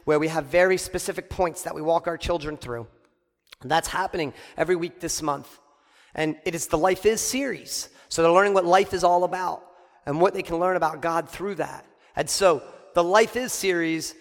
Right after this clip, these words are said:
continues today. And the point the children are learning, even this very moment, is that life is sad, but God is good. Amen.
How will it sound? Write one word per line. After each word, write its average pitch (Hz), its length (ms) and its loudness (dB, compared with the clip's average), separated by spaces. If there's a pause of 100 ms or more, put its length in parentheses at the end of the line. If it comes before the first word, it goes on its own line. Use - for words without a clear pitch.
(140)
continues 208 460 -4
today. - 540 -14 (1300)
And 175 180 0
the 165 120 4
point 247 300 4
the 202 60 -6
children 208 360 2
are 185 80 2
learning, 170 400 4
even 202 200 -2
this 185 140 -2
very 202 220 0
moment, 156 480 0
is 156 120 -8
that 147 280 0 (440)
life 123 300 -8
is - 100 -18
sad, - 240 -12 (1500)
but 147 200 -6 (960)
God 107 200 -8
is 101 140 -16
good. 147 140 -14 (2500)
Amen. 131 400 -14